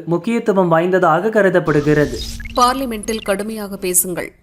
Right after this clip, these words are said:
Speaker 2: தி மு க எம் பிக்களுக்கு ஸ்டாலின் அறிவுரை. தி மு க எம் பிக்கள் கூட்டம் சென்னை அறிவாலயத்தில் நடந்தது. முதல்வர் ஸ்டாலின் தலைமை வகித்து பேசினார். பார்லிமென்ட்டில் எம் பிக்கள் எவ்வாறு நடந்து கொள்ள வேண்டுமென அறிவுரை வழங்கினார். பாஜ தங்களது அஜெண்டாவை எப்படியாவது நிறைவேற்றுவதில் கவனமாக இருக்கிறது.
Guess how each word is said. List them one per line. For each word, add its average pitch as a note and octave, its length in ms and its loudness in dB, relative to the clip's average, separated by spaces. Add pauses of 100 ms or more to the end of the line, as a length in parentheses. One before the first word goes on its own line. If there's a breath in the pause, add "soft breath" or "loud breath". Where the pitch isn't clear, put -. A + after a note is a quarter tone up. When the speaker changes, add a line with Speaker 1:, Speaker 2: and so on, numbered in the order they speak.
(140)
Speaker 2:
தி F#3+ 160 -2
மு G3 120 -8
க F#3 260 -6
எம் F#3 140 -10
பிக்களுக்கு F3 500 -6
ஸ்டாலின் G#3 460 -6 (100)
அறிவுரை. E3+ 360 -6 (380)
தி C4+ 180 0
மு D#4 80 -2
க D#4+ 120 -4
எம் B3 240 -4
பிக்கள் A#3 280 -6
கூட்டம் A3+ 320 -6
சென்னை A#3 320 -6
அறிவாலயத்தில் G3+ 640 -6
நடந்தது. F3 440 -8 (300)
முதல்வர் G3 340 -8
ஸ்டாலின் G#3 400 -4
தலைமை G3 320 -8
வகித்து E3+ 260 -10
பேசினார். - 460 -10 (520)
பார்லிமென்ட்டில் C#4 580 0
எம் A3 180 -6
பிக்கள் B3 320 -6
எவ்வாறு A3+ 380 -4
நடந்து G#3 320 -6
கொள்ள A3+ 200 -6
வேண்டுமென F#3+ 480 -6
அறிவுரை G3 440 -6
வழங்கினார். D#3+ 500 -10 (600)
பாஜ G3 360 0
தங்களது G3+ 480 -2
அஜெண்டாவை G#3+ 680 -4
எப்படியாவது G#3 600 -4
நிறைவேற்றுவதில் G3+ 680 -6
கவனமாக F#3+ 500 -8
இருக்கிறது. E3 500 -8